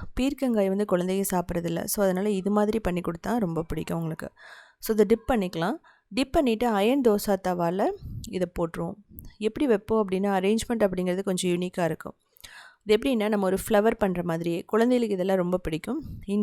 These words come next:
case இது மாதிரி தோசை அவங்க சாப்பிடலன்னா அப்படியே பேட்டர் கொஞ்சம் திக்கா பண்ணிட்டு டீப் ஃப்ரை பண்ணி கொடுத்துருங்க. நல்லா சாப்பிடுவாங்க. So இப்போ இது மாதிரி அரேஞ்ச் பண்ணிட்டு நம்ம என்ன பண்ணணும்னா ரெண்டு பக்கம் கிறிஸ்பியா கோல்டன் ப்ரௌனா வரணும். ஒரு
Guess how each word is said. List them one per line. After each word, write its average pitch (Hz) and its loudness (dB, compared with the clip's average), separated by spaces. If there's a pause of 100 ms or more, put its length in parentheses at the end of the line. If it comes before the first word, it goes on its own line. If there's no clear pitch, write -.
case 214 -2 (120)
இது 196 -2
மாதிரி 208 2
தோசை 214 2
அவங்க 202 2
சாப்பிடலன்னா 185 -2 (420)
அப்படியே 240 0
பேட்டர் 220 0
கொஞ்சம் 247 4
திக்கா 202 -2
பண்ணிட்டு 190 -2 (400)
டீப் 214 0
ஃப்ரை 208 2
பண்ணி 170 -4
கொடுத்துருங்க. 170 -6 (260)
நல்லா 180 -2
சாப்பிடுவாங்க. 165 -6 (800)
So 269 0
இப்போ 247 -2
இது 226 2
மாதிரி 220 4
அரேஞ்ச் 196 0
பண்ணிட்டு 180 -6 (320)
நம்ம 202 0
என்ன 196 0
பண்ணணும்னா 175 0 (460)
ரெண்டு 247 2
பக்கம் 233 -2 (100)
கிறிஸ்பியா 240 0
கோல்டன் 208 6
ப்ரௌனா 170 0
வரணும். 165 -4 (300)
ஒரு 220 0